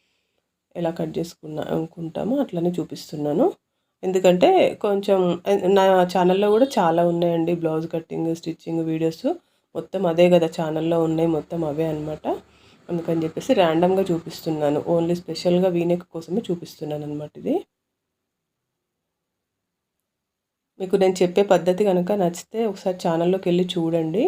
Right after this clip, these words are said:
మన ఛానల్లో చాలా ఉన్నాయన్నమాట వీడియోస్. ఆ, చూస్తే మీకు అర్థమవుతుందన్నమాట. స్టిచ్చింగ్ అనేది ఈజీ పద్ధతిలో ఎలా నేర్చుకోవచ్చు అనేది చాలా వీడియోస్ చేసి పెట్టున్నాను. టెన్షన్ అనేది లేకుండా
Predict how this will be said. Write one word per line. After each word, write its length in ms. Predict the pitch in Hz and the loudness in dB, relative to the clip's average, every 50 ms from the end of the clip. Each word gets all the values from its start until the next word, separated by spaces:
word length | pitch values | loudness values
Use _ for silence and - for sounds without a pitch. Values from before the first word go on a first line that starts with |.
| - - _ _ _ _ _ _ - | -2 -4 _ _ _ _ _ _ -6
మన 120 | - 175 170 | -4 -2 -2
ఛానల్లో 400 | 170 - 175 160 165 165 175 190 196 | -2 0 -2 0 0 0 0 0 -2
చాలా 360 | 196 - 175 165 165 160 170 170 170 | 0 0 0 0 0 2 2 2 2
ఉన్నాయన్నమాట 600 | 165 160 165 165 165 165 160 160 160 160 165 - 226 220 | 2 0 -2 -2 -2 -4 -4 -6 -6 -8 -8 -10 -8 -4
వీడియోస్. 500 | 202 175 165 165 165 165 160 165 - - 233 320 - _ _ _ _ _ _ 170 | -4 -4 -2 -2 -2 -2 -4 -4 -6 -6 -6 -6 -6 _ _ _ _ _ _ -12
ఆ, 60 | 175 160 156 165 175 | -8 -8 -6 -6 -8
చూస్తే 420 | - 190 175 175 175 - - 233 254 269 | -6 -6 -6 -6 -6 -10 -10 -8 -4 -2
మీకు 240 | 254 196 180 185 196 | -2 -2 -2 -2 -2
అర్థమవుతుందన్నమాట. 920 | 185 170 165 139 160 165 165 156 156 - 156 160 156 160 160 160 160 170 - | -2 -2 -2 -2 -4 -4 -4 -4 -6 -8 -8 -8 -6 -6 -4 -4 -6 -4 -6
స్టిచ్చింగ్ 500 | 247 247 - 202 180 180 - 196 185 175 | -8 -8 -6 -10 -10 -8 -4 -2 -2 -2
అనేది 280 | 165 165 170 202 - 254 | -2 -2 -4 -2 -2 0
ఈజీ 260 | 208 185 180 175 185 | 0 0 0 0 0
పద్ధతిలో 480 | 185 180 170 151 156 160 160 - 175 170 | 0 0 0 0 -2 -2 -2 0 0 0
ఎలా 160 | 165 170 170 165 | 2 2 0 0
నేర్చుకోవచ్చు 640 | 165 165 170 170 - _ - 170 165 170 170 - - | -2 -2 -4 -6 -10 _ -12 -8 -8 -8 -8 -8 -10
అనేది 300 | 170 160 147 156 208 302 359 - _ _ _ _ _ _ _ _ _ _ _ | -8 -6 -6 -2 0 -2 -2 -2 _ _ _ _ _ _ _ _ _ _ _
చాలా 280 | - 208 185 170 170 175 | -6 -4 -2 -2 0 -2
వీడియోస్ 340 | 170 170 160 165 175 180 180 - | -2 -2 0 0 -2 -2 -2 -6
చేసి 240 | - 175 165 170 _ | -8 -8 -8 -8 _
పెట్టున్నాను. 640 | - 170 170 - 170 160 160 160 160 156 160 214 330 440 - _ _ _ _ _ _ _ _ _ _ _ _ _ _ _ _ - - | -16 -16 -14 -12 -8 -6 -4 -4 -4 -4 -2 -2 -2 -2 -2 _ _ _ _ _ _ _ _ _ _ _ _ _ _ _ _ -8 -4
టెన్షన్ 360 | 185 180 175 175 - 180 170 | -4 -4 -4 -2 0 0 2
అనేది 240 | 165 165 165 165 165 | 2 2 2 2 2
లేకుండా 500 | 170 165 165 165 - 165 160 185 233 | 2 2 0 0 0 -2 0 4 4